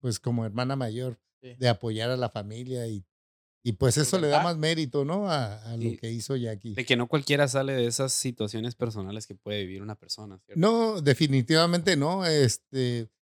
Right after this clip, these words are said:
Speaker 1: eh, yo, por ejemplo, tengo mi propia historia, ¿no?
Speaker 2: Sí.
Speaker 1: Este
Speaker 3: Ya queremos hablar de ella.
Speaker 1: ajá,
Speaker 2: Queremos
Speaker 1: tengo
Speaker 2: hablar
Speaker 1: mi,
Speaker 2: de ella,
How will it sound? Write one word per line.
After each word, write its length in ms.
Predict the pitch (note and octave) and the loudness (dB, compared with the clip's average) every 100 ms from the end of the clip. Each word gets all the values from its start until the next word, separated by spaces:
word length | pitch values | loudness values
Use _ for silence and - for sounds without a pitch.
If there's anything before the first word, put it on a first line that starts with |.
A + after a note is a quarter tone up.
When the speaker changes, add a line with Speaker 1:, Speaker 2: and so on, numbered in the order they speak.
| _ _ _ - | _ _ _ -2
Speaker 1:
eh, 340 | C3+ C3 C3 A#2+ | 0 2 0 4
yo, 320 | D3 D3 - - | 6 4 0 2
por 120 | E3+ | 4
ejemplo, 300 | C3+ D3+ D3 | 6 2 0
tengo 220 | C#3 D3+ | -2 0
mi 160 | D#3 C3 | 0 -2
propia 320 | C3+ C3 C#3+ | -2 -2 -2
historia, 420 | B2 C#3+ C#3 B2 | 0 0 2 2
¿no? 260 | A#2 D#3+ F3 | 0 -2 0
Speaker 2:
Sí. 120 | C3 | 0
Speaker 1:
Este 720 | A#2+ A2+ - - A#2+ A2 G2 - | 0 -2 -8 -12 -10 -8 -6 0
Speaker 3:
Ya 140 | G#2+ | 0
queremos 420 | - G2+ A2+ B2 | 2 4 4 4
hablar 240 | A2 G2+ G#2+ | 4 2 0
de 240 | G2 G#2 | -6 -4
ella. 120 | G2+ | 0
Speaker 1:
ajá, 260 | B2 C3+ C3+ | 2 2 0
Speaker 2:
Queremos 180 | A#2 D3+ | 0 4
Speaker 1:
tengo 140 | D#3 | 6
Speaker 2:
hablar 120 | F3 | 6
Speaker 1:
mi, 40 | D#3 | 4
Speaker 2:
de 100 | |
ella, 120 | C3+ | -2